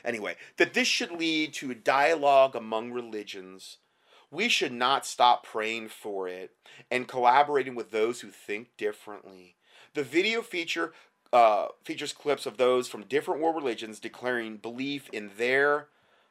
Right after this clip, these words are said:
uh, various deities, their, their, their pagan deities, okay.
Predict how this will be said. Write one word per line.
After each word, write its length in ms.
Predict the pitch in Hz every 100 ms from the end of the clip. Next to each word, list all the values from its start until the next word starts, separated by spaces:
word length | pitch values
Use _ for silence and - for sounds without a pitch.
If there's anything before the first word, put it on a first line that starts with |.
| _
uh, 280 | 95 95 90
various 500 | - 131 156 160 -
deities, 920 | 101 120 156 233 202 107 80 - - -
their, 220 | 110 107
their, 180 | 113 107
their 140 | - 110
pagan 380 | - 113 151 175
deities, 600 | 135 101 95 135 - - _ _
okay. 400 | - - - -